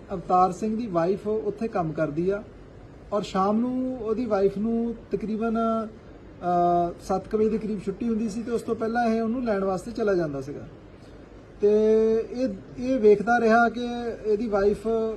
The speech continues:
ਕਾਫੀ, ਅ, ਫਾਈਨੈਂਸ ਜਿਹੜੀ ਕੰਟਰੋਲ ਕਰਦੀ ਆ, ਜਿਹੜੀਆਂ ਪੇਮੈਂਟਸ ਹੁੰਦੀਆਂ ਉਹਦੇ ਬਾਰੇ ਰੱਖ ਰਖਾਵ ਕਰਦੀ ਆ। ਇਹਨੂੰ ਅੰਦਾਜ਼ਾ ਹੋ ਗਿਆ ਸੀ ਹਰ ਰੋਜ਼ ਦੀ ਆਮਦਨ ਜਿਹੜੀ ਆ ਭੰਡਾਰੀ ਸਾਹਿਬ ਨੂੰ, ਉਹ ਕਦੀ ਲੱਖਾਂ 'ਚ ਹੁੰਦੀ ਆ ਤੇ ਕਦੀ ਹਜ਼ਾਰਾਂ ਰੁਪਇਆਂ 'ਚ ਹੁੰਦੀ ਆ।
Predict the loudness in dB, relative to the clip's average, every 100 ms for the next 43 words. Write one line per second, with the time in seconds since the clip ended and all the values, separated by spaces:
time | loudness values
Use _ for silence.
0 | -10 -10 -4 -4 -4 -6 -6 -4 0 2
1 | 2 0 -2 -2 -4 -2 -2 -2 -4 0
2 | 0 2 0 -2 0 0 0 0 -2 0
3 | 0 0 -2 -4 -4 -2 -2 0 0 0
4 | 0 -2 -4 -6 -2 -2 0 -4 0 0
5 | 0 -2 0 0 2 2 4 0 -2 -2
6 | -2 -2 0 0 -2 -2 0 -2 -2 0
7 | 0 0 0 -2 -2 -2 -2 -2 -2 -2
8 | -4 -6 -10 -18 -18 -20 -20 -20 -8 -4
9 | 0 2 2 0 -2 -4 -4 -4 -4 -2
10 | -2 0 0 0 -2 -2 0 0 -2 -4
11 | -6 -8 -8 -12 -10 -10